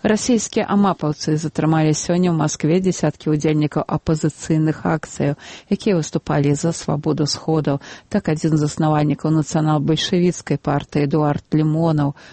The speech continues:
быў арыштаваны на Трыумфальнай плошчы. Паводле дадзеных маскоўскай міліцыі, усяго было затрымана пяцьдзясят чалавек.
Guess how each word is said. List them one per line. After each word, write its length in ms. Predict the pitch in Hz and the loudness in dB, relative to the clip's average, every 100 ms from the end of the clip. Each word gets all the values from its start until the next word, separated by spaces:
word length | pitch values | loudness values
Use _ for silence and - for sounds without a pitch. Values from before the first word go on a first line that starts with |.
| - | -6
быў 240 | 175 160 151 | 0 2 2
арыштаваны 640 | 156 147 - 151 156 175 170 | 0 0 -2 0 2 2 2
на 160 | 151 147 | 2 -2
Трыумфальнай 720 | - 151 143 - 147 147 143 | -2 -2 -2 -2 0 2 0
плошчы. 480 | - 151 147 - 147 - - - | 0 -2 -2 -4 -6 -8 -20 -4
Паводле 320 | 226 240 214 | 0 2 2
дадзеных 480 | 170 156 147 151 151 - | 2 0 0 -2 -2 -2
маскоўскай 560 | 151 - 165 160 180 165 | -2 0 -2 -2 -2 0
міліцыі, 400 | 160 160 - 156 | 2 0 0 -2
усяго 400 | - 147 170 190 | 0 -2 0 0
было 400 | 156 147 151 - | 2 2 0 -2
затрымана 720 | 151 - 147 147 143 147 143 - - | -4 -2 0 2 2 2 0 -4 -12
пяцьдзясят 480 | - 143 135 - 143 | -6 -4 -4 -4 -4
чалавек. 560 | - 147 143 135 - | -2 0 2 0 -4